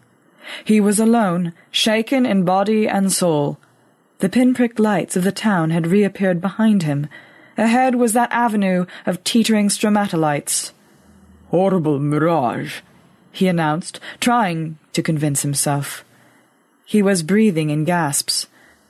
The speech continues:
The outer lock of the old woman's module stood open, as if she had seen him coming.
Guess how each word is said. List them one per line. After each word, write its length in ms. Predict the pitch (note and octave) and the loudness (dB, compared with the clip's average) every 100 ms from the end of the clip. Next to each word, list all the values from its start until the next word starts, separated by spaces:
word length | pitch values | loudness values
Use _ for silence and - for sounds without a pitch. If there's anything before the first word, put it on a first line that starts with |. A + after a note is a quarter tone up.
| _ _ | _ _
The 140 | - G3 | -2 0
outer 260 | G#3 G#3 | 0 0
lock 300 | G3 G3+ G3 | 0 0 0
of 100 | F#3 | -2
the 100 | F3 | -2
old 220 | F#3 G3 F3 | 0 0 0
woman's 280 | F#3 F3+ | 0 0
module 420 | F3+ F#3 F#3+ F#3 F3 | 0 0 0 0 -2
stood 400 | - - A3 G#3+ | -4 0 2 2
open, 460 | A3+ F3 C#3+ D3+ - _ | 0 -2 -6 -8 -16 _
as 180 | F3+ F3 | -4 -2
if 140 | F#3+ - | -2 -2
she 160 | G#3 | -2
had 160 | F#3 E3+ | -2 -2
seen 220 | - F#3+ | 0 0
him 160 | F#3+ F#3 | 0 0
coming. 460 | A3 F#3 C#3 D3 | -2 -2 -2 -8